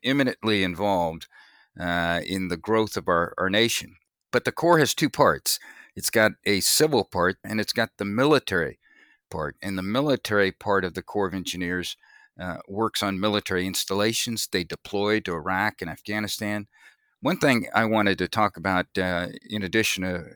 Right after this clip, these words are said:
what Alice discussed on, on resilience, I think of one of the best lessons of resilience w-,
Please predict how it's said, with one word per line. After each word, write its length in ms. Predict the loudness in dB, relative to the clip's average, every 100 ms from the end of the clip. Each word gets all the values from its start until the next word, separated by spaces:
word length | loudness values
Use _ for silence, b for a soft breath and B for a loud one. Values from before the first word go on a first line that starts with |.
| -20 -16
what 220 | -8 -6 0
Alice 500 | 4 4 4 2 -2
discussed 580 | -4 -6 -2 -2 -2 -4
on, 160 | -6 -8
on 180 | -8
resilience, 720 | -6 -4 0 2 2 -2 -8 -10 b b b b -14 -12 -2
I 160 | 0
think 260 | 2 0 0
of 100 | -2
one 160 | 0
of 80 | 0
the 60 | 0
best 340 | 2 2 2
lessons 520 | 2 2 2 -2 -6
of 160 | -8 -8
resilience 640 | -6 -4 -2 -4 -6 -6 -8
w-, 140 | -10